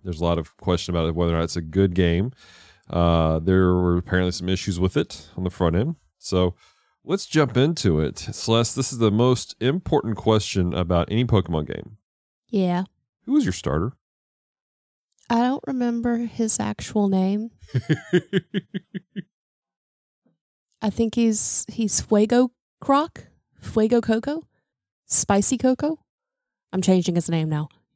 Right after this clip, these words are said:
Speaker 2: He is Spicy Coco. I named him Fuegan-, Fueguanelion. Crap, I can't say it. From, there's a fire type in Black Clover that I really like, and I was like, "I'm gonna name him after Fuegan-,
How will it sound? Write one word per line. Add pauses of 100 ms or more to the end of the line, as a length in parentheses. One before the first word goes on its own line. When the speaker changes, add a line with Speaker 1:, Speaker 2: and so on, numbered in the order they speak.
(120)
Speaker 2:
He
is
Spicy
Coco. (520)
I
named
him
Fuegan-,
Fueguanelion. (420)
Crap,
I
can't
say
it. (100)
From, (180)
there's
a
fire
type
in (480)
Black
Clover
that
I
really
like,
and
I
was
like,
"I'm
gonna
name
him (540)
after (1200)
Fuegan-,